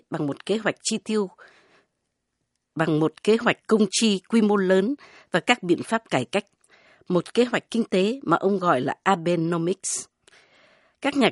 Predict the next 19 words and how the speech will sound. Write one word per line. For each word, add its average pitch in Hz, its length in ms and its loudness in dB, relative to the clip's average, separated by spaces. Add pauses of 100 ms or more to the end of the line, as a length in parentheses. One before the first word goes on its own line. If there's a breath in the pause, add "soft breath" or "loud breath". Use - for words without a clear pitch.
kinh 233 160 -2
tế 220 240 2
đã - 100 0 (100)
tiên 240 180 2
đoán 220 220 0
rằng 175 300 -2 (100)
nền 160 200 6
kinh 208 240 -2
tế 190 200 0
lớn 214 220 -4
thứ 240 100 -2
ba 208 220 2
của - 180 -8
thế 175 140 -2
giới 185 240 0
sẽ - 180 -4
tăng 196 240 -2
trưởng. 139 320 -4 (640 soft breath)
Nhưng 262 140 4